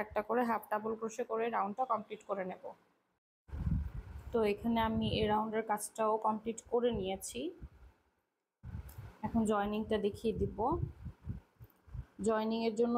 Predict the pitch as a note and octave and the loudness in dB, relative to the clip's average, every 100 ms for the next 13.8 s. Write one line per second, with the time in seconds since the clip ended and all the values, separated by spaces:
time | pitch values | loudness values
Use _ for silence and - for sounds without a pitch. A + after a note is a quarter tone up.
0 | A#3+ - G#3+ G#3+ A3 A3 A3+ A3+ A#3+ A#3 | 2 2 0 0 -2 0 0 0 -2 0
1 | A#3 A#3+ A#3+ G#3 G3 - G3+ G3+ A#3 B3+ | 2 4 2 2 0 0 2 2 2 0
2 | - G#3+ - G3+ F#3+ B3+ A#3 - G#3 - | -2 -2 -2 -2 0 0 -2 -2 -2 -2
3 | - G3+ G#3 - A3+ A3 - G3+ F#3 F#3 | 0 0 0 -2 -2 -2 0 2 2 2
4 | F#3 A#3 E4+ - - - - - - - | 2 2 2 -2 -8 -16 -18 -14 -8 -4
5 | - - - - - - - - - - | -4 -4 -12 -16 -18 -4 -2 -2 -4 -2
6 | - - - - A#3 A#3 A#3 A#3 A3+ A3+ | 4 4 4 4 2 2 4 4 6 4
7 | A3+ A3 G#3+ - - G#3 G3 G3 A3 C#4+ | 4 2 2 -2 2 4 4 4 4 4
8 | A3+ G#3 - G#3+ G#3+ G#3+ G#3+ G#3+ G#3 A3 | 4 0 0 2 2 2 2 2 2 2
9 | A3 G#3+ G#3+ G#3+ A#3 A#3+ B3+ G#3 F#3+ G#3 | 2 0 -2 0 2 2 2 4 4 4
10 | C#4+ F4 - - - - - _ - G#3+ | 2 0 -6 -14 -14 -14 -18 _ -2 0
11 | G#3+ - A3 A3+ A3+ A3 G3 F#3+ A3 C4+ | 0 -2 0 2 2 2 2 2 2 2
12 | G3 G3+ G#3+ G#3 A#3 A3+ A3 G#3+ - - | 2 2 0 0 0 0 2 0 -2 -6
13 | A#3 A#3 A#3 G#3+ G#3+ - F3 G#3 | -2 -2 0 0 -2 -4 -2 0